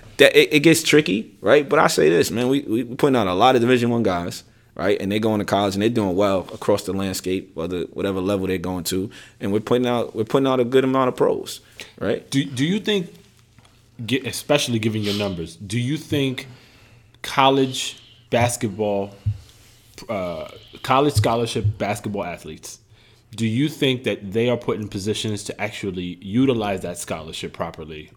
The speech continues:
Speaker 2: when they are playing D one basketball? Because, and I'll, and I'll preface, I'll, I'll add to that. The reason I have a, a debate, I guess,
Speaker 1: Mm.
Speaker 2: in my head is I always believe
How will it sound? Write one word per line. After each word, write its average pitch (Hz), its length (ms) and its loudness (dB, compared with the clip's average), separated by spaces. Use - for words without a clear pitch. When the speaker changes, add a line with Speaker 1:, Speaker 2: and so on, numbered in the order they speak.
Speaker 2:
when 92 240 -8
they 90 160 -4
are 82 260 -6
playing 80 420 -12
D 95 120 -4
one 82 200 -8
basketball? - 580 -18
Because, 104 460 0
and 95 300 -6
I'll, 90 140 -6
and 95 180 -8
I'll 90 100 -6
preface, 107 460 -4
I'll, 92 320 -8
I'll 87 160 -10
add 101 220 -4
to 87 80 -8
that. 76 260 -12
The 104 80 0
reason 123 300 6
I 110 120 2
have 104 420 0
a, 95 380 -4
a 85 120 -12
debate, 98 520 0
I 87 100 -6
guess, 85 340 -6
Speaker 1:
Mm. 92 40 -4
Speaker 2:
in 90 80 -6
my 117 140 2
head 90 260 -2
is 80 340 -8
I 120 140 6
always 139 460 8
believe 110 1160 2